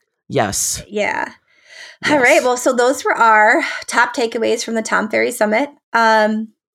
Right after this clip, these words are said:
Speaker 2: and yeah, what else you got, Beth?
Speaker 1: That's it. I'm
Speaker 2: That's
Speaker 1: just
Speaker 2: it.
Speaker 1: gonna, I'm just resting and taking it easy so I can be back in full gear and
Speaker 2: With your
Speaker 1: it
Speaker 2: fresh
Speaker 1: feels like
Speaker 2: antibodies?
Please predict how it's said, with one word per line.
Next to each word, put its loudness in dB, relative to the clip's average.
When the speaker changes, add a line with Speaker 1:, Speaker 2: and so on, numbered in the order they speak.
Speaker 2:
and -2
yeah, 0
what -2
else -2
you -8
got, 0
Beth? -4
Speaker 1:
That's -2
it. 2
I'm -8
Speaker 2:
That's -2
Speaker 1:
just 0
Speaker 2:
it. 2
Speaker 1:
gonna, 2
I'm 0
just -4
resting 0
and 0
taking -2
it 0
easy 0
so -2
I 0
can -4
be -2
back -2
in -4
full 0
gear 0
and -2
Speaker 2:
With -2
your 2
Speaker 1:
it -2
Speaker 2:
fresh 2
Speaker 1:
feels 2
like 4
Speaker 2:
antibodies? 0